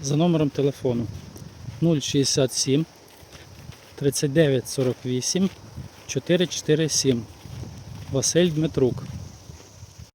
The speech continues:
Від'їжджаємо від ділянки. Бачимо справа зліва Т П шку. Доволі, доволі велику. Як я вам говорив, ділянка знаходиться в другій лінії від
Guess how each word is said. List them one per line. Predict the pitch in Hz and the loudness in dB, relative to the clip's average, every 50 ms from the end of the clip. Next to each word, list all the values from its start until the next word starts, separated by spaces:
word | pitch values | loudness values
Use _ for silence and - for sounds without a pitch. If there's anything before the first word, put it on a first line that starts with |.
| _ - - - - - - - - | _ -16 -14 -14 -12 -12 -10 -4 0
Від'їжджаємо | 160 147 143 165 147 151 156 139 131 127 | 2 4 6 6 6 8 6 6 6 4
від | 123 131 127 | 4 4 6
ділянки. | 151 170 190 196 175 - 165 - - - - - - - - - - - - - - - - - - - - - - - - - - - - - - - - - - 147 | 6 8 8 8 6 6 4 2 2 -6 -8 -10 -10 -10 -10 -12 -12 -12 -10 -10 -10 -12 -12 -10 -10 -10 -10 -10 -10 -10 -10 -8 -8 -8 -8 -10 -10 -10 -8 -4 -2 -2
Бачимо | 139 127 - - 127 | 0 0 0 -2 -2
справа | - - - 139 131 127 113 - - - - - - | -2 0 0 2 2 2 2 -2 -6 -8 -4 0 4
зліва | 143 139 127 | 4 6 6
Т | 120 - 127 | 4 4 4
П | 170 180 | 2 2
шку. | - - 170 - - - - - - - - - - - - - - - - - - - - - - - - - - - - - - - - | 2 2 -2 -4 -4 -6 -8 -8 -8 -8 -8 -6 -6 -6 -6 -6 -8 -10 -10 -10 -10 -10 -10 -10 -10 -10 -10 -10 -10 -10 -10 -10 -10 -6 -2
Доволі, | 165 156 147 147 143 143 139 139 135 123 127 | 0 2 4 4 4 4 4 2 0 0 -2
доволі | 147 139 135 139 139 | 0 0 2 4 4
велику. | 135 135 135 127 - - - - - - - - - - - - - - - - - - - - - - - - - - - - - - - - - - - - - - - - - - - - - - - - - - - - - - - - - - - - - - - - - - - - - - - - - - - - - - - | 4 4 4 2 0 -6 -12 -12 -12 -12 -12 -12 -12 -12 -12 -12 -12 -12 -12 -12 -12 -12 -12 -12 -12 -12 -12 -12 -12 -12 -12 -12 -12 -12 -12 -12 -10 -10 -10 -10 -12 -12 -12 -12 -12 -10 -10 -12 -12 -12 -12 -12 -12 -10 -10 -12 -12 -12 -12 -12 -12 -12 -12 -12 -12 -10 -12 -12 -12 -12 -12 -12 -12 -10 -8 -8 -8 -8 -8 -8 -4 -2 -2
Як | 139 - | 0 2
я | 143 | 2
вам | 139 131 | 4 4
говорив, | 131 143 147 139 123 120 | 4 4 4 4 4 4
ділянка | 131 135 131 123 - 127 | 4 4 4 4 2 0
знаходиться | 123 - 135 123 - 131 | 0 0 0 -2 -2 0
в | 123 | 2
другій | - 139 127 123 | 4 4 4 6
лінії | 127 127 120 117 113 | 4 4 4 4 2
від | 117 120 | 0 0